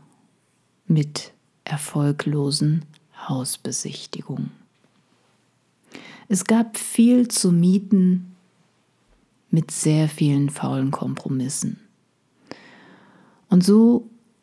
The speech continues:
hatte ich es schon fast irgendwie aufgegeben und dachte mir, okay, dann musst du eben halt in dieser Wohnung bleiben.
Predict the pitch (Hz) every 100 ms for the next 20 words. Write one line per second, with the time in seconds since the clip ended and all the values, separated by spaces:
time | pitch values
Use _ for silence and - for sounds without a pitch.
0 | _ _ - 190 202 196 - - - -
1 | 160 - - 147 143 - - 160 156 -
2 | - 165 180 190 160 151 135 - 143 160
3 | - 147 147 147 151 - - - 143 -
4 | - 151 139 135 135 156 147 - 139 139
5 | 147 - _ - 160 147 143 147 - -
6 | 127 135 135 131 - - 131 147 139 135
7 | 131 147 143 139 147 147 156 170 175 170
8 | 131